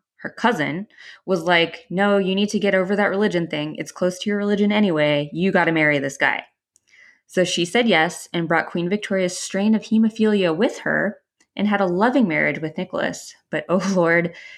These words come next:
did she have a rough time and a violent end. We'll have to do an episode just on her. When Victoria died in nineteen oh one, pretty much everyone came out for the funeral.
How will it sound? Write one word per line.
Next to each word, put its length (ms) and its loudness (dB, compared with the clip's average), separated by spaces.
did 160 -6
she 260 2
have 220 2
a 120 4
rough 300 -2
time 420 -2
and 140 -4
a 100 -4
violent 480 0
end. 380 -10
We'll 120 0
have 160 0
to 80 -2
do 240 2
an 100 2
episode 480 -4
just 220 -8
on 120 -8
her. 180 -14
When 140 4
Victoria 500 4
died 320 2
in 100 -2
nineteen 380 -4
oh 80 -2
one, 380 -8
pretty 200 2
much 220 0
everyone 400 0
came 160 -8
out 180 -6
for 60 -6
the 80 -6
funeral. 440 -10